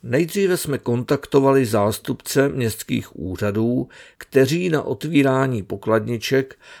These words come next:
a počítání hotovosti dohlížejí, a následně znovu pečetí.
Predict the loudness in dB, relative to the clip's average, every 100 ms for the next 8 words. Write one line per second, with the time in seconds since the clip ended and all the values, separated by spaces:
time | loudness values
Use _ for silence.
0 | _ -8 -4 -6 -4 -6 0 0 2 -2
1 | -2 -2 0 0 0 -4 -10 -10 -8 -10
2 | -10 -4 -2 -2 -4 -8 -12 _ _ -20
3 | _ -8 -4 -2 -2 -2 0 0 -2 -4
4 | -6 -10 -10 -4 4 4 6 4 0 -2
5 | -6 -6 -14 -14 -18